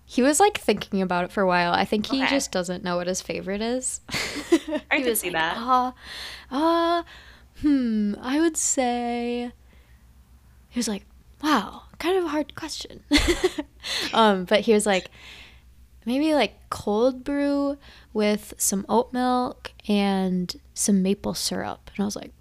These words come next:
Speaker 1: "Sounds good to me, man."
Speaker 2: Was it good?
Speaker 1: It was good. He gave
Speaker 2: Nice.
Speaker 1: us, he told us that we were super special because he gave us mason jars.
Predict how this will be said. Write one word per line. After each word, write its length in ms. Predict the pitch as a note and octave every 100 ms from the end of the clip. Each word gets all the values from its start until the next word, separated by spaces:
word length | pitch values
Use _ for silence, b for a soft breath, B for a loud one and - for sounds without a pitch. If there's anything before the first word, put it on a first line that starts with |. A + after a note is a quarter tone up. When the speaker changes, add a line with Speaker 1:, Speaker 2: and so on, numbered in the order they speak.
| - -
Speaker 1:
"Sounds 380 | F3+ F#3 C4
good 200 | C4 C#4+ C4
to 40 |
me, 220 | C#4 D4
man." 480 | G3 F#3 F#3 F#3+ G3 - - - -
Speaker 2:
Was 140 | G3+ G3
it 100 | F3+
good? 220 | F#3 G#4 - - - - - - -
Speaker 1:
It 120 | G#3 G3+
was 180 | B3
good. 240 | A#3 F#3 F3+ - B
He 200 | B A#3
gave 240 | G#3 G#3 A3+
Speaker 2:
Nice. 140 | B3+
Speaker 1:
us, 320 | C4 - - - b b b b b b
he 220 | - A#3+ A3
told 240 | A3 A3+
us 140 | B3
that 100 | C4+
we 140 | B3+ B3+
were 100 | B3
super 340 | - A3 A3
special 600 | G#3 - F#3+ - F3+ F3+
because 440 | F3+ - F3 E3+ - -
he 180 | - G3
gave 220 | F#3+ F#3
us 180 | F3+ F3+
mason 380 | F3 - F#3+
jars. 600 | F#3+ G3 G#3 A3+ - -